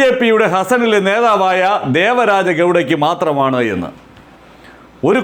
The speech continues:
കോൺഗ്രസ് നേതാവിനും ആ ടേപ്പുകൾ കൈമാറിയിട്ടില്ല എന്ന്. അമിത്ഷായുടെ ന്യായമടിയൊക്കെ അവിടെ തീർന്നല്ലോ. ഒരു ബി ജെ പി നേതാവിന് മാത്രം കൈമാറിയ ടേപ്പുകൾ, അതിൻ്റെ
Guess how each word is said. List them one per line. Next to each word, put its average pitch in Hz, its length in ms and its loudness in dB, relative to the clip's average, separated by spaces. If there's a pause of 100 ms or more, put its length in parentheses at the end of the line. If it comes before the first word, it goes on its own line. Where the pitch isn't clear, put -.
കോൺഗ്രസ് 220 460 -2
നേതാവിനും 202 500 0 (340)
ആ 165 40 0 (120)
ടേപ്പുകൾ 196 400 0 (120)
കൈമാറിയിട്ടില്ല 160 760 0 (160)
എന്ന്. 85 180 -10 (1300)
അമിത്ഷായുടെ 190 560 0
ന്യായമടിയൊക്കെ 190 640 0 (180)
അവിടെ 175 240 0
തീർന്നല്ലോ. 190 420 2 (1200)
ഒരു 170 180 0
ബി 202 180 2
ജെ 269 160 2
പി 269 80 0 (100)
നേതാവിന് 262 500 0
മാത്രം 247 300 -2 (100)
കൈമാറിയ 247 500 2 (100)
ടേപ്പുകൾ, 233 380 0 (880)
അതിൻ്റെ 247 260 0